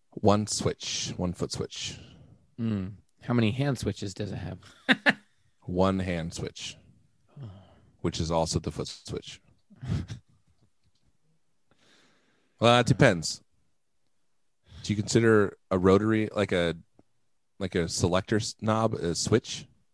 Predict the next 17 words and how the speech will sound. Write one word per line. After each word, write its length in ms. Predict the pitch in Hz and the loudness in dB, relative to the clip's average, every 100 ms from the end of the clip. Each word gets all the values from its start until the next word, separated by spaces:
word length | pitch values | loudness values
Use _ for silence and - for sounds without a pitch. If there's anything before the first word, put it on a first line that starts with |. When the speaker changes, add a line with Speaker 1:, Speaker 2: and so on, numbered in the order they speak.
| _ | _
Speaker 2:
Yeah. 280 | 151 226 135 - _ _ _ _ _ _ _ _ _ _ _ _ _ _ - | 2 2 2 -2 _ _ _ _ _ _ _ _ _ _ _ _ _ _ -8
Speaker 1:
It's 100 | - | 0
got 180 | 95 80 | 2 2
one 100 | 80 | 0
Speaker 2:
Is 40 | |
Speaker 1:
of 60 | 71 | -2
Speaker 2:
it 100 | - | 0
Speaker 1:
those. 100 | 117 | 4
Speaker 2:
switching 300 | 139 170 175 | 4 4 2
something, 580 | 185 190 202 208 185 - _ _ 131 | 2 2 2 0 -4 -10 _ _ 2
Aaron? 500 | 175 214 240 214 - _ _ _ _ _ _ - - | 6 8 6 4 -4 _ _ _ _ _ _ -6 -6
Speaker 1:
Well, 100 | 101 | -4
it's 120 | 110 | -4
got 220 | 104 107 107 | 0 2 2
one 100 | 104 | 2
of 80 | |
those. 420 | 90 78 - - | 0 0 -2 -4